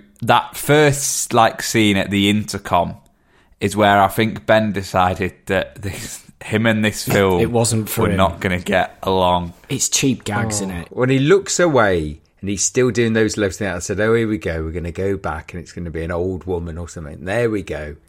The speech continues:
Speaker 3: Old woman by intercom. I'm like, "Oh."
Speaker 2: Yeah.
Speaker 1: That was one of the bits that I loosely giggled at. I giggled when it was the kid,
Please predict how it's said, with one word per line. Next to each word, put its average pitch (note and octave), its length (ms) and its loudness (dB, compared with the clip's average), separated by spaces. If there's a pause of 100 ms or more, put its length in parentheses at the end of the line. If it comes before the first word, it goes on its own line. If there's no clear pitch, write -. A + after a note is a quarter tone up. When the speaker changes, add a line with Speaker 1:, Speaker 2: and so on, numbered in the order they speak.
(260)
Speaker 3:
Old G2 320 -2
woman E2 300 -8
by F2 280 -10
intercom. D#2+ 500 -12 (560)
I'm E2+ 180 -20
like, D#2+ 200 -14
"Oh." F#2+ 440 -14
Speaker 2:
Yeah. F2 260 -10 (240)
Speaker 1:
That E3 180 4
was D3 160 0
one B2+ 240 4
of A#2+ 140 2
the G2 80 -2
bits F2+ 300 -2
that - 100 -2
I F#2 260 6
loosely F2+ 540 -2
giggled E2+ 400 -4
at. - 180 -6 (160)
I - 80 2
giggled E3 380 6
when C#3 100 4
it A#2+ 140 0
was G#2+ 180 0
the F#2+ 120 -4
kid, F#2 440 0